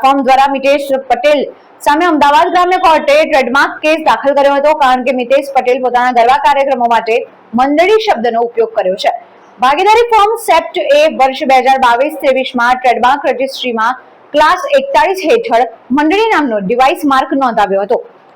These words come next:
તેણે અમદાવાદ જિલ્લા કોર્ટમાં સિવિલ કેસ દાખલ કર્યો છે અને મિતેશ પટેલ દ્વારા તેના ગરબા કાર્યક્રમો માટે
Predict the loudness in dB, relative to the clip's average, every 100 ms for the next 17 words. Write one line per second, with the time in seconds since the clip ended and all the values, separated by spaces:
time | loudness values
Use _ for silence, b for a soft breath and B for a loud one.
0 | -4 0 0 2 2 4 2 0 -2 0
1 | 2 2 2 2 0 0 0 -2 0 2
2 | 0 2 0 0 0 2 2 2 -2 -2
3 | B -8 -2 0 0 0 -2 -2 -2 0
4 | 0 2 4 2 2 0 2 2 2 2
5 | 2 0 0 0 0 0 0 -2